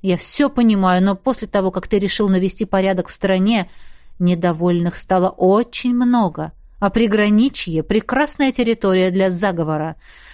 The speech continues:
Там всегда было полно тех, кто не в ладах с законом, и неважно, что король теперь другой». «Хм, да уж». Его Величество горько рассмеялся.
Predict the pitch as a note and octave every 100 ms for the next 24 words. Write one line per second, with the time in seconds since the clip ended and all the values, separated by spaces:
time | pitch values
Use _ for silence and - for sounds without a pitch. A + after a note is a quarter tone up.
0 | - - D#4+ - A3 G3 G3+ F3 F#3 F#3
1 | G3 F#3+ F#3 F#3 F3+ - G3 F#3+ - -
2 | - G#3+ G#3 G3 G3 G3 F3 E3+ F3 E3+
3 | G3+ - G3+ F3 F3 - C4 C#4+ A3 G3
4 | F#3+ F#3 A3+ - F#3+ F#3 F3+ F3 F3+ F#3
5 | E3+ F#3 F3+ F3+ F3+ E3+ D#3+ - - -
6 | - B3 - - C4 A#3+ G#3+ A3 G3 F#3
7 | F3 - - C4 - B3+ - F#4+ F#4 E4+
8 | D4+ B3+ - - - - F3+ G3+ G3 G3+
9 | G3 F#3+ G3+ - G#3+ G3 F#3 - F#3+ F#3
10 | - G3 F#3 F3+ E3+ - F3+ E3+